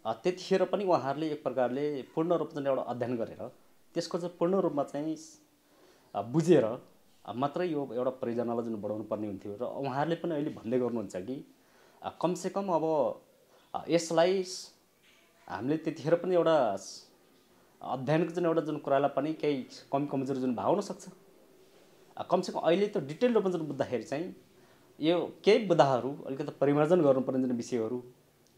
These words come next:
देखियो भनेर पनि अहिले त्यसको विपक्षमा जुन उभिरहेको जुन विषय पनि छ, होइन?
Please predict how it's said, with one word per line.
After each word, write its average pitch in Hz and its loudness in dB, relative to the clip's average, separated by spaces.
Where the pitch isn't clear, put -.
देखियो 143 0
भनेर 117 -2
पनि 240 0
अहिले 202 2
त्यसको 170 -2
विपक्षमा 143 0
जुन 135 -2
उभिरहेको 135 4
जुन 131 0
विषय 165 0
पनि 247 0
छ, - -12
होइन? 143 -6